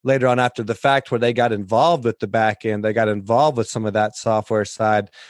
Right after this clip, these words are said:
they began to understand, okay, well, this is how it really works. Well,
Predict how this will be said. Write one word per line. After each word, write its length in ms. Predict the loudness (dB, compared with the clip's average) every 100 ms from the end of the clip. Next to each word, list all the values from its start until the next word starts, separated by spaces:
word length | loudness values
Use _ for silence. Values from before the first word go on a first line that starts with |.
| -4
they 80 | -2
began 320 | 0 0 0
to 80 | 0
understand, 580 | 0 -4 0 0 2 0
okay, 180 | -2
well, 160 | -2 0
this 200 | -2 -4
is 80 | -2
how 160 | 0
it 60 | 0
really 180 | 2 0
works. 440 | 2 0 0 -6 -20 -20 -20 _
Well, 260 | -2 -2 -2